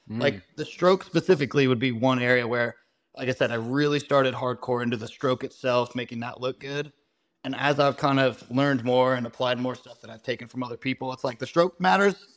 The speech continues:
Speaker 2: to be able to be consistent and repeat it, but it's not the only thing that's important. There's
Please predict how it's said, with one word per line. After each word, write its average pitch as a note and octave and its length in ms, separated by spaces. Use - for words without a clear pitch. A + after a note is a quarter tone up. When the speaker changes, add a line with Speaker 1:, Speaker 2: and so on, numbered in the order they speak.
Speaker 2:
to C#3+ 180
be B2+ 180
able C#3+ 140
to C3 60
be C#3 120
consistent C#3 540
and A#2 80
repeat D#3 320
it, D#3+ 180
but C3+ 300
it's B2+ 180
not D3 240
the C#3 100
only C3 160
thing C3 180
that's A#2+ 180
important. A2 400
There's A2+ 220